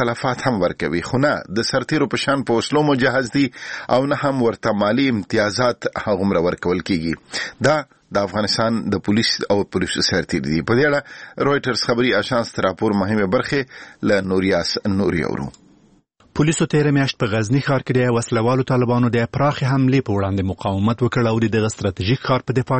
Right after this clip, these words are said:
Speaker 2: کې نوي غړي ووژل شول. د رویټرز خبري اژانس د راپور له مخې،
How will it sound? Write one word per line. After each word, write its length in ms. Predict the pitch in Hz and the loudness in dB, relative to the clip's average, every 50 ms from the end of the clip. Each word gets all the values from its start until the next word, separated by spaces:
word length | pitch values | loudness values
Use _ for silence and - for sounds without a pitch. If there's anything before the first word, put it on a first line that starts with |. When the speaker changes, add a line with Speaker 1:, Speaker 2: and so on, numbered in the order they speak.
| 123 - | -2 0
Speaker 2:
کې 120 | 131 127 123 - - - - - - - 120 117 | 0 0 0 0 -4 -14 -20 -20 -4 -2 0 2
نوي 200 | 113 123 143 139 101 | 4 4 2 2 2
غړي 160 | 101 107 101 101 | 0 0 2 2
ووژل 480 | 104 101 95 92 95 95 90 95 90 87 - | 2 2 2 0 0 0 0 0 -2 0 0
شول. 200 | - 110 107 120 - - - - - - - - - - - | 0 0 0 -2 -4 -8 -20 -20 -20 -20 -20 -20 -12 -2 0
د 120 | 110 107 110 113 | 0 2 2 2
رویټرز 320 | 123 120 - 127 113 - - | 0 0 0 -2 -2 -2 -2
خبري 240 | 120 113 117 117 117 110 | -2 0 0 0 0 0
اژانس 300 | 110 107 110 107 104 - | 0 0 0 0 0 0
د 80 | 117 107 110 | 0 -2 -2
راپور 260 | 104 - 123 104 110 110 | 0 -2 0 0 2 2
له 60 | 110 110 | 2 0
مخې، 160 | - - | 0 -2